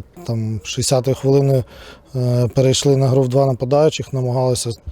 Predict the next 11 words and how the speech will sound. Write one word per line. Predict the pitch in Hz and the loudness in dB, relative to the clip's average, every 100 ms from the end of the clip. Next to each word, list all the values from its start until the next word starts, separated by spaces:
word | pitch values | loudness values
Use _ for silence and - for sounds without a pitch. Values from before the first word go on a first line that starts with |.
| - - - - - 127 | -18 -20 -20 -20 -8 -2
але, | 135 135 139 135 | 2 4 4 2
на | 139 | 2
жаль, | 143 139 | 2 2
ми | 135 | 2
навіть | 131 123 123 131 | 0 0 0 -2
не | |
змогли | 120 131 127 131 | 0 0 2 0
доставити | 117 - 131 120 110 | -2 -2 0 0 -2
до | 113 127 | -4 -2
них | 123 - | -2 -4
м'ячі. | 127 117 151 151 143 | -4 -2 0 2 2